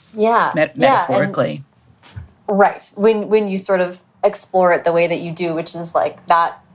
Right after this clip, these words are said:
Speaker 1: it's not just a cool trick that someone can do. It's like, uh, well, what does this really mean? How would it really be like to care about someone who could,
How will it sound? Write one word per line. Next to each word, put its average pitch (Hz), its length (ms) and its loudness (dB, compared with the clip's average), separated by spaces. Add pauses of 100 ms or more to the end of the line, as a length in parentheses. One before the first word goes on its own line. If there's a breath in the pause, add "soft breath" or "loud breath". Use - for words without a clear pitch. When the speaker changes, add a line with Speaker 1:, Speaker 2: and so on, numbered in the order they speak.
(100)
Speaker 1:
it's 196 160 -6
not 220 160 2
just 220 180 -4
a 214 60 0
cool 208 240 2
trick 202 300 0
that 196 160 -2
someone 196 240 2
can 208 160 -6
do. 180 200 0
It's 175 180 -2
like, 170 220 0
uh, 175 180 4
well, 190 120 -2
what 202 160 4
does 196 180 0
this 180 160 -12
really 170 240 -4
mean? 277 420 2
How 170 240 0
would 151 100 0
it 143 80 -6
really 156 220 -4
be 247 300 2
like 233 300 4
to 214 160 -8
care 208 260 0
about 208 220 0
someone 196 300 -4
who 196 100 -6
could, 185 260 -10